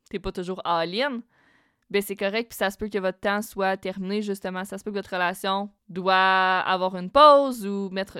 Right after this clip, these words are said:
une fin à votre relation. Ça se peut. Y a pas tout le monde qui est dans notre vie pour toujours, forever. Y a des gens qui sont là pour rester, y a des gens qui sont là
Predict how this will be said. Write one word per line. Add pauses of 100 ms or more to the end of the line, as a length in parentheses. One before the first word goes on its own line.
(140)
une
fin
à
votre
relation.
Ça
se
peut. (280)
Y
a
pas
tout
le
monde
qui
est
dans
notre
vie
pour
toujours,
forever. (800)
Y
a
des
gens
qui
sont
là
pour
rester,
y
a
des
gens
qui
sont
là